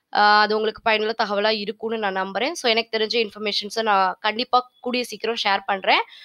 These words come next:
அடுத்தது மிஸ்டர் நரசிம்மன் சார் என்ன சொல்லியிருக்காருன்னா, "மேடம், I am நரசிம்மன். சன் டி வி, யெஸ் பேங்க், டாடா மோட்டார்ஸ், சன் ஃபார்மா, டாடா ஸ்டீல், பி என் பி பேங்க், ஹெச் யு எல், ஐ டி சி, இன்ஃபோசிஸ், ஐ ஓ சி பத்தி சொல்லுங்க for long term."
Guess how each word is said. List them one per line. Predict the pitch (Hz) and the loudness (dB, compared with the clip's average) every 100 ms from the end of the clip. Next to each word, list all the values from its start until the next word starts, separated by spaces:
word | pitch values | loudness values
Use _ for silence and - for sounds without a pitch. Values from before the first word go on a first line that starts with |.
| - - | -20 -4
அடுத்தது | 240 302 349 330 494 - _ | -2 0 0 0 0 -4 _
மிஸ்டர் | 247 254 262 240 | -2 2 4 4
நரசிம்மன் | 233 294 - 359 339 302 | 4 4 2 2 2 4
சார் | 247 | 4
என்ன | 233 240 | 4 2
சொல்லியிருக்காருன்னா, | 269 233 214 208 254 294 | 0 -2 -2 -2 0 0
"மேடம், | 233 269 277 | 2 4 4
I | 220 | 2
am | 208 | 2
நரசிம்மன். | 202 240 - 226 262 381 - _ _ - | 0 -2 -4 0 0 0 -8 _ _ -2
சன் | 285 269 330 | 0 0 2
டி | 349 320 | 0 2
வி, | 311 349 214 | 0 0 0
யெஸ் | 233 220 | 0 2
பேங்க், | 254 285 294 - | 2 2 0 0
டாடா | 233 247 311 | 0 2 0
மோட்டார்ஸ், | 294 254 254 247 247 | 2 2 4 4 2
சன் | - 226 277 | 0 0 2
ஃபார்மா, | 294 277 233 220 233 - | 4 4 4 0 0 4
டாடா | 220 247 302 | 4 4 0
ஸ்டீல், | 302 247 233 - | 0 -4 -4 -4
பி | 262 | -4
என் | 285 285 | -2 -2
பி | 262 | -4
பேங்க், | 208 208 214 - - - _ 240 | 0 0 0 -6 -20 -20 _ 2
ஹெச் | 240 - | 2 2
யு | 339 320 | -2 2
எல், | 233 233 - | 4 2 2
ஐ | 208 269 277 | 0 0 -2
டி | 285 | -4
சி, | 285 233 226 - | -4 -8 -8 -10
இன்ஃபோசிஸ், | 240 - 285 277 233 226 - | -10 -4 -4 -2 -2 -2 -2
ஐ | 208 254 | -2 0
ஓ | 285 | -2
சி | 277 226 | -4 -8
பத்தி | - 190 - 247 | -4 -4 -4 -12
சொல்லுங்க | - 196 196 196 190 240 | -8 -6 -6 -4 -4 -2
for | 214 202 202 | 2 2 2
long | 180 185 190 185 | 4 4 4 -2
term." | 185 190 185 | 2 4 4